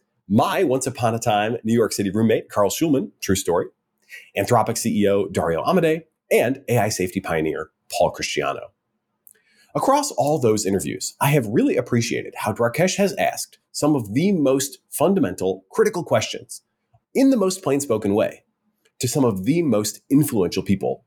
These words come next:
in the field. And that skill will be on full display today as we present Dwarkesh's recent interview with DeepMind co-founder and chief A G I scientist Shane Legg. I chose to feature this conversation because I think it's one of the most candid, straightforward assessments of A I scenarios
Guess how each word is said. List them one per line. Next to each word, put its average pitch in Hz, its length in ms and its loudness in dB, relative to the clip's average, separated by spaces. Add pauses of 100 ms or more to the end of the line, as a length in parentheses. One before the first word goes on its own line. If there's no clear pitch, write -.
(120)
in 82 100 -4
the 78 80 -2
field. - 380 -6 (1160)
And 113 80 0
that 180 160 2
skill 160 240 -2
will 135 120 2
be 110 120 0
on 113 220 0
full 107 320 0
display 87 480 0
today 76 500 -2
as 104 140 2
we 113 80 6
present 113 380 -2
Dwarkesh's 135 520 0
recent 113 280 2
interview 85 420 -2
with - 220 -2
DeepMind 117 440 0
co-founder 107 540 -2
and 101 140 0
chief 117 320 0
A 101 80 0
G 92 160 0
I 82 80 0
scientist 110 540 -2 (180)
Shane 80 360 0 (100)
Legg. 80 240 0 (640)
I - 60 0
chose 349 240 2
to 247 100 -4
feature 180 340 0
this 139 220 0
conversation 104 680 -2
because 143 180 2
I 190 60 2
think 262 160 0
it's - 120 -2
one 190 120 0
of 190 100 -6
the 123 60 0
most 107 260 0
candid, 202 580 0
straightforward 143 840 -2
assessments 95 460 -2
of 98 180 -4
A 107 120 2
I 90 120 2
scenarios 78 580 -2